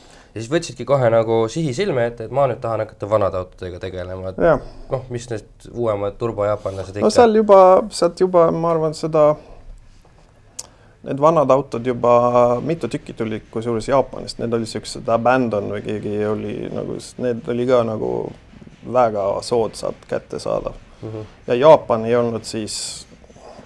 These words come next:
Speaker 2: no ma mäletan, kui me tegime selle auction'i konto sealt, kus me ostsime, siis mul oli, number oli, viimased neljad oli nullid, null, null, null, null,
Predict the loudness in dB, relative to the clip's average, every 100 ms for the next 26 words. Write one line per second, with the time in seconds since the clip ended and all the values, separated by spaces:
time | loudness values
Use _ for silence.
0 | -6 2 4 4 4 6 6 4 -2 0
1 | 0 2 2 2 2 2 4 2 0 -2
2 | -2 2 2 2 -2 -2 -4 -4 -2 0
3 | 2 2 0 -2 0 0 -4 -8 -16 -20
4 | -20 -20 -20 -20 -20 _ -8 -8 -6 -2
5 | 0 2 2 2 0 -2 -4 -12 -8 -2
6 | 0 2 4 4 4 0 -2 -6 -14 -8
7 | -4 -2 0 -2 -2 -2 2 2 2 0
8 | 0 0 0 -2 0 0 0 -2 -8 -4
9 | 0 0 0 0 -2 -2 -2 0